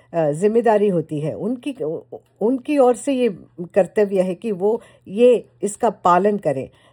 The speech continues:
तभी अपने आप जो है जनता भी हैं या उनके जितने भी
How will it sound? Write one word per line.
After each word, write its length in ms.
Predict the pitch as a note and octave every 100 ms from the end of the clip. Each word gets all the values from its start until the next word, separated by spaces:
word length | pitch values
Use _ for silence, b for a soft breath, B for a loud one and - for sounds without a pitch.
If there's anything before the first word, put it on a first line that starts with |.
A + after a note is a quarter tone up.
| b -
तभी 280 | G#3+ D4
अपने 440 | D4+ - G#3+ B3 C4
आप 400 | - A3 A#3+ - - E3
जो 180 | G3
है 220 | G3 G#3+ G#3
जनता 480 | F3 F3+ F#3+ A3
भी 200 | A3 A#3+
हैं 300 | G#3 A#3 A#3+
या 180 | A#3+ F3+
उनके 460 | E3 G3+ G#3+ A#3 G3+ B B F3+
जितने 300 | G#3 A#3 B3
भी 220 | B3+